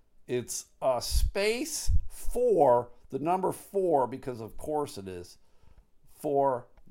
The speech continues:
governor dot com. And I'm going to it. And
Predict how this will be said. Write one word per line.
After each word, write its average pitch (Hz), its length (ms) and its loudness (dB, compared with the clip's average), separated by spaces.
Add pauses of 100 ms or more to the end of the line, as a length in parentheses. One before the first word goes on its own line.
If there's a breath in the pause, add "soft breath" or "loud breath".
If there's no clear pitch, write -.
(160)
governor 120 800 0 (720)
dot 110 420 -4 (340)
com. 69 440 -14 (1300)
And 82 140 -18
I'm 82 140 -18
going 107 380 -8
to 127 240 -6
it. 143 100 -8 (1200 soft breath)
And 185 400 -6